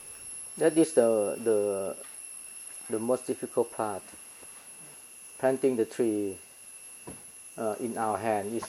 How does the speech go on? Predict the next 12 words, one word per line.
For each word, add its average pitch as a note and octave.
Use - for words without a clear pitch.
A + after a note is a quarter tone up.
easier, G#2+
you G#3+
know. G3+
Uh, G#2+
people C#3+
seem B2+
to A2+
more A#2+
focus A#2+
on A2
the G2+
exterior, G2+